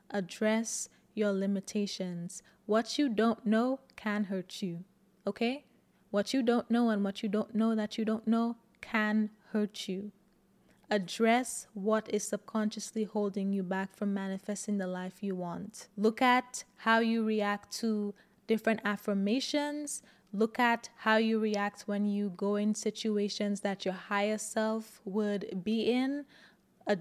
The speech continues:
look at any self-sabotaging behaviors that you have. Identify your limitations and determine which course of action is best for you, whether it be God.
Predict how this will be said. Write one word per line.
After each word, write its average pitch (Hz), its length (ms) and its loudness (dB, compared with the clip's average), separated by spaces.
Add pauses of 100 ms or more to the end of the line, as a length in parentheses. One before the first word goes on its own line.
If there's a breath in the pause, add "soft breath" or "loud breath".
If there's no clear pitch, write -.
look 233 220 0
at 262 160 2
any 226 200 2
self-sabotaging 220 1160 -2
behaviors 226 920 0
that 208 360 -2
you 214 100 0
have. 240 580 2
Identify 220 540 2
your 226 140 2
limitations 226 1080 -2 (280 soft breath)
and 214 180 2
determine 233 680 2 (100)
which 202 400 -2
course 226 300 -2
of 214 140 -6
action 247 640 -2 (460)
is 202 180 -2
best 196 400 -4
for 214 120 -2
you, 175 360 -6
whether 196 320 0
it 180 180 -6
be 208 140 -4
God. 226 460 -2